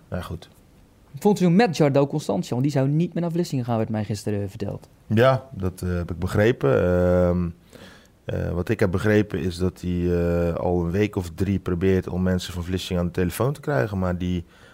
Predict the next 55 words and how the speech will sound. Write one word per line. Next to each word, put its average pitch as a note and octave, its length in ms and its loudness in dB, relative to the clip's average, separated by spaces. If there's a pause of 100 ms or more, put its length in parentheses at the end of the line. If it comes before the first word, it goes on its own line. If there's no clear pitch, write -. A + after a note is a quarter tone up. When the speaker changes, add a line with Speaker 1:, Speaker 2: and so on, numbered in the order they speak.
Speaker 1:
nemen F#2+ 340 4
niet F#2 140 2
op G2+ 220 2
en, F#2 120 4
neem-, F2+ 300 2
en F#2 140 -2
bellen F#2 260 2
niet F2 160 -2
terug, C3+ 280 -4
omdat F#2+ 220 -4
hij E2+ 80 -6
wat E2 160 -6
vragen G2 380 0
had F2+ 220 0
over, E2 360 -4
eh, D#2+ 80 -4 (1000)
eh, D#2 60 -12
afspraken A2+ 540 0
die A#2+ 100 2
gemaakt A2+ 380 0
zijn. G#2+ 340 2
En, E2 220 -2
eh, D#2+ 60 -2 (800)
maar E2+ 80 -16
goed, - 260 -10
eh, E2 80 -8 (380)
krijgt F2+ 260 -4
geen F2+ 160 0
contact, G2+ 460 -6
dus E2+ 160 -8
hij E2+ 100 -8
heeft E2 140 -10
besloten F2 480 -2
om, E2 160 -2
eh, E2+ 60 -4 (100)
dan E2+ 160 0
maar E2+ 80 -2
niet F#2+ 140 -4
te - 80 -8
gaan. G2 320 -4
Dus, D#2 200 -10
eh, E2 80 -8
want E2+ 180 -6
het - 80 -12
is - 140 -12
heel E2 180 -4
veel D#2 120 -6
onduidelijk. F2+ 560 0
En, D#2+ 180 -2 (500)
maar - 120 -14
goed, - 160 -6
ik F2+ 100 -6
denk F#2 180 2
dat F#2 120 2
het F2+ 120 -4